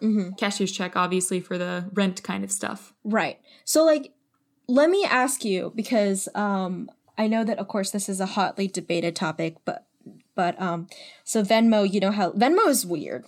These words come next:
Speaker 1: right? Because it has a thing where you have to put the purpose of your transaction, right?
Speaker 2: Mm-hmm.
Speaker 1: So, like, how do you, what's your normal go-to for, for, for, for, for, for that?
Speaker 2: Uh, when I first got Venmo, I was like, "Lol, I'm gonna put something totally random."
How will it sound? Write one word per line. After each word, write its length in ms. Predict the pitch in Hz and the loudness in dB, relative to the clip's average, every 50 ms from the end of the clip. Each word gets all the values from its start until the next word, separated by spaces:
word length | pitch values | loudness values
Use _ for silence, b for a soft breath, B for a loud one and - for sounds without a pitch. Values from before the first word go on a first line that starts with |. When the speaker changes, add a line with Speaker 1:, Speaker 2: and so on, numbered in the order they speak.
| _ - | _ -6
Speaker 1:
right? 280 | 190 170 165 160 - - | -2 -2 -2 -2 -2 -4
Because 300 | 208 190 - 233 196 196 | -4 -2 0 0 0 0
it 60 | 208 | 0
has 220 | 220 220 214 208 208 | 2 2 2 2 2
a 40 | |
thing 200 | 196 - 220 220 | 0 0 2 2
where 100 | 190 202 | 2 2
you 80 | 202 220 | 2 2
have 120 | 247 226 - | 2 0 0
to 60 | 214 | -2
put 200 | 190 247 220 - | -2 -2 -2 -2
the 60 | - | -4
purpose 520 | - - 214 180 - - 247 277 277 - - - | -4 -2 -4 -2 0 0 0 0 0 -2 -2 -2
of 120 | 240 233 226 | -2 0 0
your 160 | 240 262 254 | 0 -2 -2
transaction, 600 | 254 277 262 254 240 226 233 262 - 370 381 427 453 B B B B B B B B B B - | 0 0 0 0 0 -2 -2 -4 -4 -6 -6 -6 -8 B B B B B B B B B B -4
right? 280 | 185 165 175 190 220 | 0 2 4 4 4
Speaker 2:
Mm-hmm. 260 | 214 208 202 202 233 202 | 4 4 2 0 -2 -2
Speaker 1:
So, 140 | - 240 226 | 0 2 4
like, 160 | 226 214 208 | 4 2 2
how 240 | 233 233 247 262 277 | 0 -2 0 2 4
do 80 | 302 339 | 4 2
you, 120 | 302 - | 2 2
what's 220 | 226 254 269 262 - | 2 0 2 2 2
your 100 | 320 285 | 2 2
normal 260 | 269 254 233 226 208 | 4 4 4 2 2
go-to 520 | 202 214 185 170 - - - - - 208 - _ _ _ _ | 2 0 0 -2 -4 -6 -8 -8 -8 -10 -14 _ _ _ _
for, 280 | - - 208 185 165 - | -6 -2 -2 -2 -2 -2
for, 300 | - - 180 175 170 - | -4 -6 -4 -4 -6 -6
for, 420 | - - 185 175 165 165 190 190 _ _ _ _ _ _ _ - - - | -6 -4 -4 -4 -4 -4 -6 -10 _ _ _ _ _ _ _ -20 -16 -14
for, 100 | 202 190 | -14 -12
for, 260 | - - 233 - - _ | -6 -6 -6 -6 -6 _
for 80 | - 202 | -6 -6
that? 260 | 170 160 80 - - - _ _ _ _ - | -4 -4 -6 -8 -12 -16 _ _ _ _ 0
Speaker 2:
Uh, 280 | 226 240 254 262 254 | 2 4 4 4 4
when 160 | - 247 277 294 | 2 2 2 2
I 60 | 285 | 2
first 360 | 294 - 277 294 311 302 - | 2 4 4 4 2 2 0
got 200 | 320 302 285 247 | 2 0 2 2
Venmo, 540 | 285 294 302 294 294 302 294 294 294 294 285 | 0 0 0 0 -2 -2 -2 -4 -4 -4 -2
I 80 | - 214 | 0 2
was 160 | 220 226 220 | 2 2 2
like, 180 | 226 214 208 - | 2 0 0 0
"Lol, 440 | - 202 214 220 233 233 233 233 | 2 4 6 6 6 6 6 4
I'm 160 | - 226 240 240 | 4 2 2 2
gonna 160 | 240 226 220 | 2 0 2
put 180 | - 233 220 | 0 0 0
something 380 | - - 226 214 220 220 214 208 | 0 0 0 0 2 2 0 2
totally 420 | 208 220 220 220 220 226 226 233 | 2 2 2 4 4 4 4 2
random." 840 | 240 214 214 208 196 190 185 190 185 185 185 185 185 190 190 196 - | 2 2 2 2 2 2 2 2 2 2 2 2 2 0 0 -2 -6